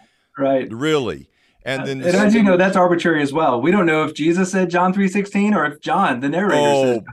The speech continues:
Speaker 2: boy,
Speaker 1: sixteen.
Speaker 2: now he's really introduced something here.
Speaker 1: <laughs>
Speaker 2: That's right, because at times, yeah,
Speaker 1: Mm-hmm.
Speaker 2: who makes the decision on what's red letters?
Speaker 1: <laughs>
Speaker 2: And obviously, there's some places where it's at, "And Jesus said,"
Speaker 1: That's
Speaker 2: comma,
Speaker 1: right.
Speaker 2: quotation.
Speaker 1: Mm-hmm.
Speaker 2: No, the Greek text doesn't have this punctuation, but we
Speaker 1: <laughs>
Speaker 2: know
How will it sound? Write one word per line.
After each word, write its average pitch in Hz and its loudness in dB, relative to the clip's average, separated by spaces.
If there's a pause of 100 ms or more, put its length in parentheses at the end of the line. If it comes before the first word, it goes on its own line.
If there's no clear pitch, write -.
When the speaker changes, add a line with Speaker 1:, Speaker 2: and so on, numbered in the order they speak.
(140)
Speaker 2:
boy, 151 -2
Speaker 1:
sixteen. 113 -8 (100)
Speaker 2:
now 156 -4
he's 139 -8
really 190 -6
introduced 104 -10
something 208 -4
here. 190 -2
Speaker 1:
<laughs> 180 -6 (180)
Speaker 2:
That's 165 -2
right, 156 0
because 143 -4
at - -8
times, 151 -4 (220)
yeah, 233 0
Speaker 1:
Mm-hmm. 147 0
Speaker 2:
who 311 4
makes 320 -6
the 285 -10
decision 226 -8
on 180 -10
what's 185 -8
red 170 -6
letters? 160 -8
Speaker 1:
<laughs> 180 -6 (260)
Speaker 2:
And 165 -6 (100)
obviously, 202 -4
there's 131 -6
some 135 -12
places 127 -8
where 113 -8
it's 110 -12
at, - -10
"And 135 -6
Jesus 170 -8
said," 123 -2 (480)
Speaker 1:
That's 107 -4
Speaker 2:
comma, 104 0
Speaker 1:
right. 127 -6
Speaker 2:
quotation. 120 -6
Speaker 1:
Mm-hmm. 123 -8
Speaker 2:
No, 113 -4 (260)
the 120 -16
Greek 117 -12
text - -10
doesn't 95 -14
have 143 -12
this 131 -20
punctuation, 98 -14
but 110 -10
we 135 -10
Speaker 1:
<laughs> - -12
Speaker 2:
know 123 -4